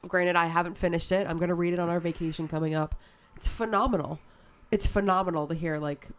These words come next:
th-, all the things that he's done since he left, a, you know, W W E, and the challenges he's put himself up to, to, to be where he is, to, to get sober and to,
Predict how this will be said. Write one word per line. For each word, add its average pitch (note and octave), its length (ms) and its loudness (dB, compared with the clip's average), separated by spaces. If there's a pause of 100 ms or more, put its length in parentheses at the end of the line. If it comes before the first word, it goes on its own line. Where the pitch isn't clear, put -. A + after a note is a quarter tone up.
th-, - 100 -12 (180)
all E3+ 200 2
the E3 120 -2
things E3+ 280 0
that D#3+ 120 -4
he's F3 200 -4
done F3 300 0
since F#3+ 360 -2
he F#3+ 120 0
left, D#3+ 260 -4
a, - 180 -8 (100)
you F3 140 0
know, D3 140 -2
W D#3+ 280 -2
W D3 240 0
E, C#3+ 220 -4 (500)
and F3+ 80 -2
the F3 80 2
challenges E3+ 600 0
he's F3 160 -2
put E3 240 6
himself E3+ 420 -6
up E3 200 -8
to, E3+ 200 -6
to, D#3+ 280 -4 (400)
to A3 100 2
be A3 400 0
where F#3+ 260 0
he F3+ 240 -4
is, D#3+ 400 0
to, D#3+ 280 0 (100)
to F3+ 160 2
get F3 360 -2
sober F#3 600 4
and D#3+ 260 0
to, D3+ 400 -4